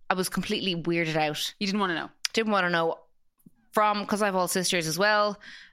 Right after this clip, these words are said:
Speaker 1: And from primary school, there was no boys my age in my life 'cause I was a recluse. So I was just like, "I don't know how to act around them, so I'm just gonna ignore that they exist and everything that evo-, that is kind of around that."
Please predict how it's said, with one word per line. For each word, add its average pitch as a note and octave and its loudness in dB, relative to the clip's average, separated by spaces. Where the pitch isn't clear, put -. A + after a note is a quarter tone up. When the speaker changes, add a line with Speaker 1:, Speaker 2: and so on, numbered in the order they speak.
Speaker 1:
And F3 2
from F#3 0
primary F3+ 0
school, E3+ -2
there E3 -2
was D#3+ -4
no E3+ -2
boys E3+ 0
my E3 0
age D#3+ 0
in E3 0
my D#3 0
life D#3 -2
'cause D#3+ -4
I D#3+ 0
was D3+ -4
a C#3+ -8
recluse. D3+ -4
So F3+ 0
I D#3+ 2
was E3 0
just E3+ 0
like, E3 -2
"I E3 2
don't D3+ 0
know D3+ 0
how D#3+ 0
to E3+ 0
act G3 -2
around C4 2
them, D4+ 2
so A#3+ 0
I'm G#3 0
just F#3+ -4
gonna F#3+ 0
ignore E3+ -2
that - -18
they D#3 0
exist - -4
and E3+ 2
everything E3 -2
that D3+ -2
evo-, - -4
that - -4
is G#2 -4
kind D3 -2
of C#3+ -6
around C#3+ -2
that." - -4